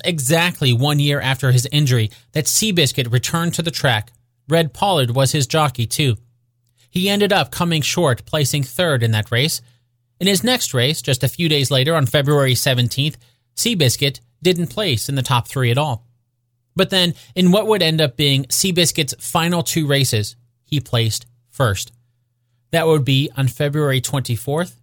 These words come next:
and March second of nineteen forty, respectively. That last race was a sweet victory, as it was the race at Santa Anita that he'd failed to win two times earlier. It was also the second fastest time ever recorded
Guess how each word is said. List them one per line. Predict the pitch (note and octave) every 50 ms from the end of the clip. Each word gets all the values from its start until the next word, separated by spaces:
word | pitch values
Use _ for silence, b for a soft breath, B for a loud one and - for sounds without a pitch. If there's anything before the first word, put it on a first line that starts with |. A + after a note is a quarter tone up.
| _ _ _
and | D3 D3+ D#3
March | D#3+ E3 D#3+ D#3+ - -
second | - - F#3+ - - A2 G2+ - - -
of | - C3 B2+
nineteen | C3 B2 B2 - - C3
forty, | A2+ - - D#3+ C#3 A#2+ A2 G#2+
respectively. | A#2 A#2+ - - D3 - - B2+ A2 G#2+ G#2 G2 - _ _ _ _ _ _ _ _ _ _ _ _ _ _ _ _ _
That | D#3 E3 F3 -
last | F3 E3 E3 F3 F#3 F3 -
race | F3 E3+ F3 F#3 - - - - _ _ _ _ _ _ _ _ _ _
was | D3+ D3+ C#3+ C3
a | C#3+
sweet | B2 - - - - E3+ E3 B2+ -
victory, | A#2 B2 A#2 - - A#2 A2 G#2 b b b b b b _ _ _ _
as | D#3+ E3 E3
it | F#3+ F#3
was | F3+ F3+ F3 -
the | - F3+
race | E3+ F3 G#3 G3 E3 C#3 B2 -
at | C#3+ C3
Santa | - - E3+ E3 C#3+ - D3 -
Anita | D#3+ D#3 D#3+ F3 F3 D#3 C3+
that | C3+ C#3 C3
he'd | D#3 D#3+ -
failed | - F#3+ F#3+ F#3 D#3+ -
to | E3+
win | E3+ F3 G3+ G3 E3+ C#3 C3 B2
two | - - G3 F#3+
times | - - - G#3+ G3 D3 B2+ B2 A#2+
earlier. | E3 F3+ E3+ E3+ D#3+ B2+ A2+ A2 A2+ - _ _ _ _ _ b b b b
It | - G3+
was | F#3+ F3+
also | - G3+ A3+ A#3+ G#3+ - F#3+ E3
the | D3 D3+
second | - - - A3+ A3 - C4+ -
fastest | - - G#3+ G3+ G3+ F#3+ - - G#3 F3+ - -
time | - - G3+ G3 E3 C#3 C3+ - -
ever | D#3 F3+ G3 F#3 A#3+ A3+
recorded | G3+ G3+ F#3+ - - G#3 G#3 F#3 D3 B2+ A2+